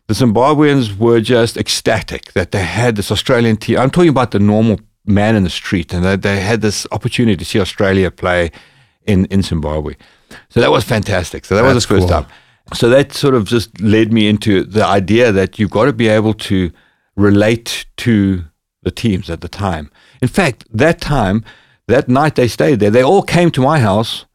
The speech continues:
Speaker 1: for a barbecue. We called it a braai.
Speaker 2: Right.
Speaker 1: My poor wife didn't know what hit her. She had the whole Australian team, the management, and the Australian embassy
Speaker 2: <laughs>
Speaker 1: it converged on our little house in the suburbs there.
Speaker 2: You didn't tell her ahead of time?
Speaker 1: Well, I told her, "Look,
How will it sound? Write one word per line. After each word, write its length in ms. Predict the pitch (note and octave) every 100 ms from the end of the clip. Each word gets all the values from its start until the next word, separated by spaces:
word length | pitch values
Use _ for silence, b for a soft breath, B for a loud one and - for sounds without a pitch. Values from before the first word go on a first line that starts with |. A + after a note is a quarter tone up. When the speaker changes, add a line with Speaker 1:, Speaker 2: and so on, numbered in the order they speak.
| _
Speaker 1:
for 100 | B2+
a 60 | A#2
barbecue. 460 | D3 D3 - D2+ C#2
We 100 | G#2
called 160 | F#2+ F#2+
it 40 |
a 40 |
braai. 240 | F2+ C3+ - B
Speaker 2:
Right. 240 | A2 G#2+ C3 - -
Speaker 1:
My 100 | E3
poor 280 | E3 G#3+ F#3
wife 320 | C#3+ D#3 C3
didn't 180 | E3 D#3+
know 100 | D#3
what 160 | D3+
hit 160 | C3+ F#3+
her. 100 | E3+
She 140 | -
had 180 | C3+ B2
the 120 | C#3 B2
whole 200 | D3 D#3
Australian 480 | - D3+ D3+ C#3+ C3
team, 320 | - F3 D3+
the 60 |
management, 560 | B2 C#3+ E3+ C3 D3+ D3
and 180 | C#3+ E3
the 100 | D3+
Australian 440 | C#3 - D3+ C3+ C#3
embassy 420 | F#3 E3 - A#2+
Speaker 2:
<laughs> 220 | - C3+
Speaker 1:
it 80 | C#3
converged 480 | - D3 A#2+ D#3+ D#3+
on 80 | D3
our 180 | C3 B2
little 280 | A#2 C#3+ C3
house 280 | C3+ C#3+ -
in 260 | A#2+ A2
the 80 | G#2+
suburbs 440 | - D#3+ E3 D3 E2+
there. 160 | E2+ D#2+ B B
Speaker 2:
You 80 | C3+
didn't 180 | D3+
tell 140 | C#3+ C#3+
her 60 |
ahead 140 | C#3 D3+
of 80 | E3
time? 240 | G3+ D#4
Speaker 1:
Well, 140 | - G3
I 160 | G3+
told 280 | F3+ G#3+ A3+
her, 60 | F3+
"Look, 220 | D#3+